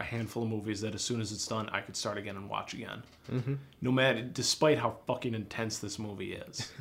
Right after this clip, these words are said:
Speaker 2: <laughs>
Speaker 1: I can, like, sometimes a movie's too intense. It's like, "All right, that one watch, I'll let that simmer for a little bit." Whiplash, it's like, it's over. It's like, I'm not done. Like, like, I haven't, like, quite peaked with this movie yet, so I gotta watch it again.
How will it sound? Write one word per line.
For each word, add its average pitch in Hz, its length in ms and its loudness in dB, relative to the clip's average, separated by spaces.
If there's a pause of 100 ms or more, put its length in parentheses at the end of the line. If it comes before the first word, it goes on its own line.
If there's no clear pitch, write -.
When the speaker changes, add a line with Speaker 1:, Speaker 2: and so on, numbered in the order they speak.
(380)
Speaker 2:
<laughs> - 480 -20
Speaker 1:
I 117 140 6
can, 117 280 2
like, 104 380 -2 (240)
sometimes 175 400 6
a 151 40 4
movie's 147 320 6
too 139 160 4
intense. 113 360 2
It's 110 80 -8
like, 101 180 -2
"All 113 60 4
right, 98 180 6
that 107 300 2
one 127 240 2
watch, 120 460 2 (160)
I'll 110 100 4
let 104 140 -2
that 98 160 -2
simmer 92 240 -6
for 110 160 -8
a 104 40 -4
little 101 180 -8
bit." 104 200 -6 (440)
Whiplash, 143 440 6
it's - 80 -6
like, 110 160 0
it's 117 140 -4
over. 117 220 2
It's 113 80 -2
like, 104 200 0
I'm 120 140 2
not 107 340 2
done. 101 300 -4
Like, - 280 -8 (100)
like, 107 180 -4
I 107 80 2
haven't, 117 300 4
like, 104 180 -6
quite 107 400 -2 (160)
peaked - 380 -4
with 113 100 -4
this 127 160 2
movie 135 260 4
yet, 139 220 4
so 120 60 2
I 104 40 0
gotta 101 140 -2
watch 95 400 0
it - 100 -8
again. - 220 -12